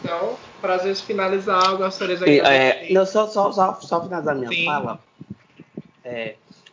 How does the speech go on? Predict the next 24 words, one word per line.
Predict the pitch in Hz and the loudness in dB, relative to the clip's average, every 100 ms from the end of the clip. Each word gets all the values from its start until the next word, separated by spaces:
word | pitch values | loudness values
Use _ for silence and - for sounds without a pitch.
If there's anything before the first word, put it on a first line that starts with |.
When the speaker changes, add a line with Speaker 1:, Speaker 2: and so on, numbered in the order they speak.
| _ | _
Speaker 2:
esse | - - | -14 -14
pessoal | 196 196 - 170 170 | -8 -6 -2 -4 -2
todo | 135 147 147 117 | 2 4 2 -2
que | 107 123 | -6 -6
me | 127 123 | -6 -8
chama, | - 120 131 120 | -8 -4 -4 -4
me | 113 | -6
convida | 107 117 104 113 117 104 - - _ - | -6 -8 -8 -8 -8 -10 -16 -20 _ -12
pra | 127 | -10
gente | 123 113 | -8 -8
fazer | - 127 117 | -6 -4 -6
coisas, | - - 110 113 110 | -6 0 0 0 -4
de | 107 | -8
matérias, | 110 107 - 101 98 98 92 - - _ - | -6 -6 -6 -4 -4 -4 -6 -8 -20 _ -18
de, | - 120 | -12 -10
de, | 117 117 110 104 104 101 98 - | -6 -4 -4 -4 -8 -10 -14 -16
de | - 127 | -16 -4
tudo. | 143 147 127 110 - - - - - - - - - - | 2 4 4 -2 -4 -18 -20 -20 -20 -20 -20 -20 -16 -2
É, | 123 120 - - - - _ - | 0 -2 -6 -20 -20 -20 _ -12
eu, | 131 - | -12 -4
eu | 139 | -6
tô | - 180 180 - | 0 -2 -2 -8
com | 214 | 0
muito | 220 160 170 175 - 107 | 2 4 4 4 2 -6